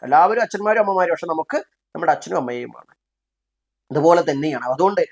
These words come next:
ഭേദബുദ്ധിയുള്ളവർക്ക് ഈ ശാസ്ത്രം പറഞ്ഞിട്ടില്ല. അതുകൊണ്ട് അത്തരത്തിൽ ആരെങ്കിലും ഈ കൗളമാർഗത്തെക്കുറിച്ച് അറിയാൻ വരുന്നു എങ്കിൽ അവരറിയേണ്ട ചില കാര്യങ്ങളുണ്ട്.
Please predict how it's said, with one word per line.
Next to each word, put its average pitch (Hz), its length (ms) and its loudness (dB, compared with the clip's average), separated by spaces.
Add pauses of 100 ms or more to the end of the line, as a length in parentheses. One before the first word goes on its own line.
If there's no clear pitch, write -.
(160)
ഭേദബുദ്ധിയുള്ളവർക്ക് 165 920 0
ഈ 143 60 -4
ശാസ്ത്രം 139 400 -4
പറഞ്ഞിട്ടില്ല. 117 520 -8 (920)
അതുകൊണ്ട് 302 360 6
അത്തരത്തിൽ 214 880 4 (360)
ആരെങ്കിലും 254 720 2 (840)
ഈ 202 100 0
കൗളമാർഗത്തെക്കുറിച്ച് 240 1000 4
അറിയാൻ 202 300 6
വരുന്നു 180 340 4
എങ്കിൽ 156 340 0 (100)
അവരറിയേണ്ട 175 680 4
ചില 175 220 -2
കാര്യങ്ങളുണ്ട്. 127 680 -8